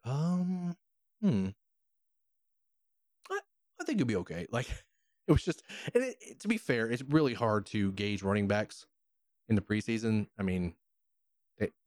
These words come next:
you, you know, they aren't tackling people in, uh, training camp, and the preseason games are pretty,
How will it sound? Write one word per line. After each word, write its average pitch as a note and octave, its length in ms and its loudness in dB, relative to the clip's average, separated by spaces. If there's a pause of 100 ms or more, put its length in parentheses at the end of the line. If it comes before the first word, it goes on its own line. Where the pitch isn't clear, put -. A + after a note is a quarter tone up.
(180)
you, G#2 120 -6 (120)
you G#2 140 -4
know, F2 100 -4 (160)
they A#2 100 0
aren't A#2+ 160 -4
tackling A2+ 420 -2
people A2 480 0
in, G2 280 -2
uh, F#2 240 -2
training A#2 260 -2
camp, A#2 340 -2
and F#2+ 280 0
the F#2 40 -6
preseason G2+ 420 -6
games F#2+ 320 2
are F2 80 -4
pretty, F#2 380 -2